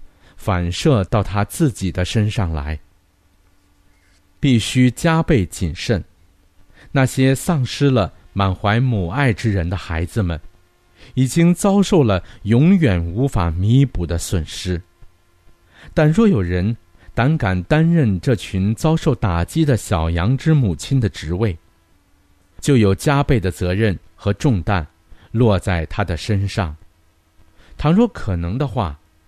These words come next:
他应当比他们自己的母亲表现更多的爱心和忍耐，抑制一切责备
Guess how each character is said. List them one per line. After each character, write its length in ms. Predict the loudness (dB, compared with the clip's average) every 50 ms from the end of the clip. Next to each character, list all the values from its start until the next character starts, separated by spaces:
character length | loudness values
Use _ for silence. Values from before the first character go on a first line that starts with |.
| _ -20 -20 _ _ -12
他 160 | -4 -2 -2
应 240 | 2 2 2 2 4
当 320 | 4 2 4 4 2 2 0
比 140 | 0 -2 -4
他 180 | -2 -2 0 2
们 140 | 2 2 0
自 240 | 0 0 -2 -2
己 160 | -2 -2 -4 0
的 140 | 0 2
母 180 | 2 2 0 -2
亲 320 | -2 -2 0 0 0 0 0 -4 -14 _ -20 -10 -2
表 200 | 0 2 2 2
现 240 | 2 2 2 2 2
更 280 | 2 2 2 2 2 2
多 160 | 2 0 0
的 100 | 0 0
爱 240 | -2 -2 -2 0 -2
心 380 | -2 -2 0 2 2 2 2 0 -4 _ _
和 180 | -4 -2 0
忍 240 | 0 0 0 -2 -2 -4
耐， 220 | -4 -4 -4 -6 _ -20 _ _ _ _ _ _ _ _ _ _ -20 -20 _ _ -20 -8 -2
抑 180 | 2 2 2
制 220 | 2 2 0 -2 -2
一 200 | -2 -4 -6 -6
切 300 | -6 -6 -4 -2 -2 -2
责 240 | -2 -2 -4 -4 -2
备 280 | 0 0 0 -2 -2